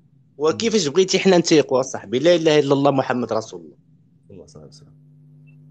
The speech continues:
Speaker 2: وعمر جاء عن، انت
Speaker 1: قالوا
Speaker 2: كمغربي، عم-، عمر جاء عم صيفطوا لك شي كرتون من الحوت، قال لك: "راه هذا راه هو نصيبك من الحوت اللي جاي من الصحراء الغربيه، ولا،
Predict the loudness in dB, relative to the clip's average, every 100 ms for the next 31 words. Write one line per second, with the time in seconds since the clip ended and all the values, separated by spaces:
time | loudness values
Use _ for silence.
0 | -20 -20 -20 -20 -20 -20 -20 -10 0 2
1 | 2 0 0 0 0 -2 -8 -6 0 2
2 | 4 4 2 0 -4 -8 -12 -12 -14 -16
3 | _ _ -8 -4 -6 -4 -6 -6 -6 -8
4 | -4 -4 -2 -2 -2 -4 -6 -6 -2 -2
5 | -2 -4 -4 -4 -2 -4 -2 -4 -4 -2
6 | -4 -4 -2 -4 -4 -10 -20 -10 -6 -2
7 | -2 -2 -4 -6 -6 -6 -8 -8 -10 -8
8 | -8 -8 -10 -12 -10 -10 -10 -12 -10 -8
9 | -8 -8 -12